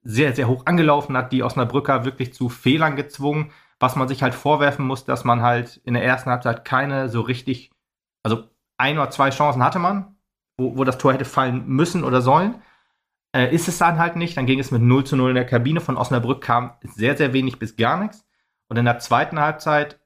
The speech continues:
recht früh hat man, also man hat beide Gegentore nach Ecke gekriegt und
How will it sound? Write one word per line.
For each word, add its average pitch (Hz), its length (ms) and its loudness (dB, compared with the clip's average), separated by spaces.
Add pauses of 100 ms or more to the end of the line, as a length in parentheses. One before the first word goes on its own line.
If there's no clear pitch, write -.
(120)
recht 127 320 -2
früh 165 500 0 (100)
hat - 180 -2
man, 131 400 -2
also 110 120 -4
man 110 120 2
hat 110 160 -2
beide 143 280 0
Gegentore 139 480 -2
nach 117 200 -2
Ecke 170 240 -2
gekriegt 196 500 -4 (100)
und 127 380 -6